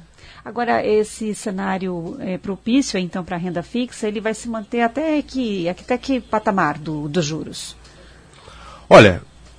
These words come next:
Speaker 2: é, quando a gente olha as projeções, pelo menos até o próximo ano, a gente ainda vai ter uma Selic a, a, a, no patamar de dois dígitos, né?
Speaker 1: Não dá pra
Speaker 2: É.
Speaker 1: se, se a, se a Selic tiver abaixo de dois dígitos, então já não deixa,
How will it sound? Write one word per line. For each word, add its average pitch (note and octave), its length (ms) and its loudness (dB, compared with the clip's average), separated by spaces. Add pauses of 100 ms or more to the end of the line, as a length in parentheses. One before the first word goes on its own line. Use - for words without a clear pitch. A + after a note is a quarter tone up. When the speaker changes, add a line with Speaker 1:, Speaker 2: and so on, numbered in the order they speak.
Speaker 2:
é, G#2 440 10
quando B2+ 140 6
a - 20 10
gente C3+ 160 8
olha D3 100 12
as C#3 80 8
projeções, D#3+ 1080 6 (120)
pelo F3 240 8
menos D#3 240 6
até D3+ 180 0
o C#3+ 100 4
próximo D#3 520 -2
ano, A#2+ 240 6
a G2+ 80 -2
gente G#2+ 240 -6
ainda A2 180 -2
vai A#2 160 2
ter A2+ 200 -2
uma A#2+ 180 0
Selic A2+ 440 -4
a, B2 220 0 (320)
a, A2+ 600 2
a, G#2+ 60 -2
no G#2+ 80 -4
patamar A2+ 440 0
de A2+ 120 -6
dois B2 380 6
dígitos, G2+ 640 -6
né? F2 180 -4 (560)
Speaker 1:
Não G2 60 -6 (100)
dá G2 160 0
pra F2+ 100 -2
Speaker 2:
É. F2 340 -4
Speaker 1:
se, - 80 -18
se A3 40 -6
a, G3 60 -10 (280)
se - 120 -14
a G3 60 -6
Selic G#3+ 320 -12
tiver F#3+ 200 -12
abaixo F#3 400 -2
de F3+ 140 -6
dois F3+ 240 -4
dígitos, A3 460 -4
então F#3 260 -8
já F3 140 -4
não E3 100 -10
deixa, F3 380 -4